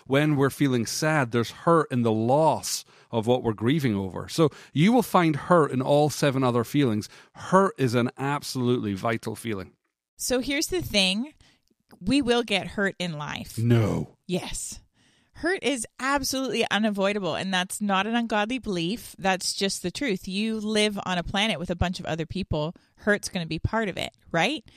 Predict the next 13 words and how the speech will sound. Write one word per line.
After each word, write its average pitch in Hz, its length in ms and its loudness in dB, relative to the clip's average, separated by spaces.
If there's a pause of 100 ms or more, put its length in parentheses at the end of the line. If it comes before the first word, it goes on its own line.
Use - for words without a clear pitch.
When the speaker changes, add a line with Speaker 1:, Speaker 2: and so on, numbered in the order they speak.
Speaker 1:
Mm-hmm. 101 160 -14
Speaker 2:
So 104 120 2
if 226 100 -2
you 247 80 0
think 262 180 -2
about 226 420 0
John 208 280 0
sixteen, 196 720 -4
verse 185 320 -2
thirty-three, 185 640 -4
Speaker 1:
Right. - 180 -2 (240)
Speaker 2:
it 185 200 2
says, 175 560 -2